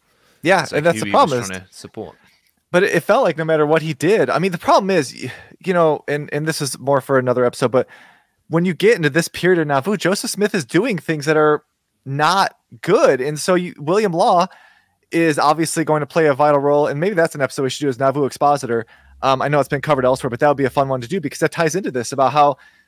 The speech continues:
Speaker 1: Joseph Smith is going from person to person, but you need someone who is agreeing with you on this, who also won't do what you're doing. It, it's a really, he's, he's working this tightrope here that's never gonna work out. I mean,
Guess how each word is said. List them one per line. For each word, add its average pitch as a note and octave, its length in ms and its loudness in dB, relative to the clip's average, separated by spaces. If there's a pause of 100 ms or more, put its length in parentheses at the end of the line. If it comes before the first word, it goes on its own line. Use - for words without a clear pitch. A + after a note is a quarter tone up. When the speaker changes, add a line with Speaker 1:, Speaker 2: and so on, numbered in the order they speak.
(260)
Speaker 1:
Joseph F#3 320 0
Smith F#3 220 -6
is D#3 80 -6
going E3 160 0
from D#3 140 -6
person E3+ 300 -2
to D3 40 -8
person, G3+ 340 -4 (140)
but F3+ 160 -2 (140)
you F3+ 160 -6
need G#3+ 240 -6
someone F3 220 -4
who E3+ 200 0
is D3+ 160 -6
agreeing D#3+ 280 -2
with E3+ 180 -2
you D3 80 2
on B2+ 160 2
this, C#3 160 -2
who F3 120 0
also F3+ 280 2
won't D#3+ 240 -4
do F3+ 100 0
what E3+ 180 0
you're D3 60 -2
doing. D#3 300 0
It, D3+ 180 -4
it's E3+ 120 -2
a G3 80 0
really, F#3 420 0 (380)
he's, A3 180 -4
he's E3 280 -2 (160)
working F#3+ 440 -2
this D3 120 0
tightrope F#3+ 460 0
here D3+ 140 0
that's C#3 180 -2
never F3+ 260 0
gonna D#3 160 0
work C3+ 240 0
out. E3 380 2
I B2+ 80 -2
mean, C#3+ 320 -4